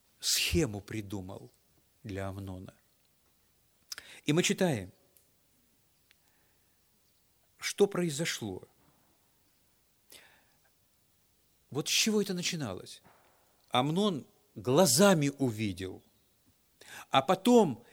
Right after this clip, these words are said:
Ионадав ему в уши наговорил. Вот,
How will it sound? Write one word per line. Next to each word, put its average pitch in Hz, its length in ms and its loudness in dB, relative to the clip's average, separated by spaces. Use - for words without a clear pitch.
Ионадав 190 760 6
ему 139 500 0
в 120 200 -2
уши 220 380 8
наговорил. 139 800 2
Вот, 147 360 -2